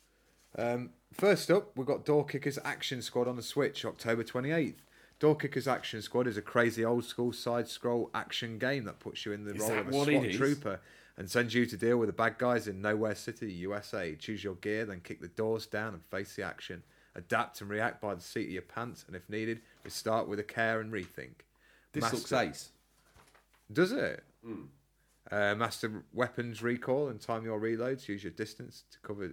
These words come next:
Speaker 1: and to your advantage. Use the in-game strategic abilities. Decide for yourself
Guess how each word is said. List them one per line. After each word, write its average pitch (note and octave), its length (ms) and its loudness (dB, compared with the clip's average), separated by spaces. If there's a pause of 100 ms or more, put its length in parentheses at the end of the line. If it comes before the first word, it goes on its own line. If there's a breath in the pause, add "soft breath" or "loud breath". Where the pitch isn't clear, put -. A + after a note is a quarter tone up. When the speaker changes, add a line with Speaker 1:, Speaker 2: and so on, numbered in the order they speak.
Speaker 1:
and D2 220 -12 (260)
to - 100 -12
your F2 160 -2
advantage. G2+ 540 -8 (680 soft breath)
Use A2 260 0
the G#2+ 180 4
in-game A2 400 2
strategic G#2+ 680 -4
abilities. G#2+ 500 -4
Decide G2+ 440 -4
for - 160 -8
yourself G2 420 -4